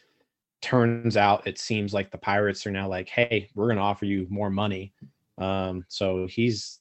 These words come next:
now expected to sign with the Pirates. So he may get into that list. I mean, if it's, it's rumored that he's gonna sign for a million dollars. If he signs for a million dollars, he'll be in the top fifty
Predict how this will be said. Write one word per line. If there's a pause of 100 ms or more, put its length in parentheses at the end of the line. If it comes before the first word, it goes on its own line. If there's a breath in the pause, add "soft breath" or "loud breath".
now
expected
to
sign
with
the
Pirates. (520)
So
he
may (360)
get
into
that
list.
I
mean,
if
it's,
it's
rumored
that
he's
gonna
sign
for
a
million
dollars. (560)
If
he
signs
for
a
million
dollars,
he'll
be
in
the
top
fifty